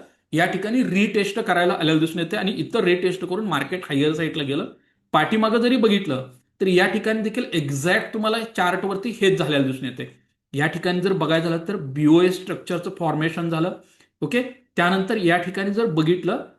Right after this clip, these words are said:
तर एक फेअर व्हॅल्यू गॅप जो आहे, तो तयार झाला. या ठिकाणी काय, हा सगळा फेअर व्हॅल्यू गॅप आहे. त्यानंतर मार्केट बघा, इकडं एक स्ट्रॉंग कॅन्डल तयार केली, रिटेस्ट करायला आलं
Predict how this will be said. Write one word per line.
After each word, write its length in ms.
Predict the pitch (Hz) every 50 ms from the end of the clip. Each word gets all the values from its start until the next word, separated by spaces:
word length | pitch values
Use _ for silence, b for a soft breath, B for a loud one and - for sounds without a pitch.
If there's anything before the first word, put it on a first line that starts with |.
| _ _ -
तर 60 | 233 - -
एक 280 | 226 240 - - - -
फेअर 280 | 208 220 233 254 262
व्हॅल्यू 480 | 240 185 170 175 185 185 185 220 240 233 196 156 131 151
गॅप 340 | 165 165 196 202 185 165 156
जो 60 | 190
आहे, 140 | 190 190 196
तो 140 | 240 233 -
तयार 220 | 175 160 156 156
झाला. 200 | 143 143 135 135
या 160 | 139 139 147
ठिकाणी 300 | 156 151 156 - 170 175
काय, 240 | 170 - 165 165 170
हा 160 | 170 175 175
सगळा 300 | 170 - 165 170 196 254 - - - - _ _ _ _ _ -
फेअर 220 | 190 202 220 214
व्हॅल्यू 340 | 185 185 180 175 185 247 240
गॅप 360 | 170 151 151 139 127 - -
आहे. 100 | - - - - _ _ _ _ _ _ _ _ _ _ _ -
त्यानंतर 300 | 190 208 240 233 277 262
मार्केट 420 | 233 190 160 170 170 - 262 226
बघा, 180 | 202 - 165 151 147 -
इकडं 320 | 165 143 202 226 226 226 226 - -
एक 180 | 175 165 -
स्ट्रॉंग 360 | - - - 185 185 202 226 208
कॅन्डल 280 | 214 208 202 214 214 202 214
तयार 120 | 214 208
केली, 240 | 208 - 214 226 -
रिटेस्ट 580 | - 160 147 160 185 185 202 208 190 - - 214
करायला 280 | 208 190 196 196 190
आलं 160 | 202 226 277